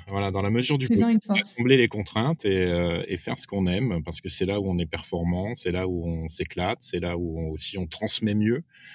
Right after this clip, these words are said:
Speaker 1: aussi, et où, euh, au sein d'un, voilà, d'une communauté, d'un collectif, d'un secteur professionnel, on va, euh, on, on va s'éclater, en fait.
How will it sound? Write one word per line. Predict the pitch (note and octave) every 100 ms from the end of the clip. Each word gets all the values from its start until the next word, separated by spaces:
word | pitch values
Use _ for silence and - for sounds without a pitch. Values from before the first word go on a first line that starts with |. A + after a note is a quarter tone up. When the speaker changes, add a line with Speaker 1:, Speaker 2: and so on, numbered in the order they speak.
| - -
Speaker 1:
aussi, | G2 - G#2 C3
et | B2+ F#2
où, | G2 G2
euh, | F2 E2 D#2+ E2
au | E2
sein | - F#2+
d'un, | E2+ E2 E2+ _ - _ _
voilà, | E2 E2 -
d'une | F#2 F2 D2+
communauté, | F#2 F#2 F#2+ F#2+ - F2+
d'un | G#2+ E2+
collectif, | G2 F#2+ F2 - F2 -
d'un | D#2
secteur | - - - A#2 -
professionnel, | G2 F#2+ F#2 - F2+ G2+ C3 F#2+
on | D#2
va, | F2+ G2+ G2 D#2+
euh, | D#2+ E2+ - - - - _ -
on, | F2 D#2+ D#2 E2
on |
va | E2
s'éclater, | - - D3 -
en | A#3+
fait. | - -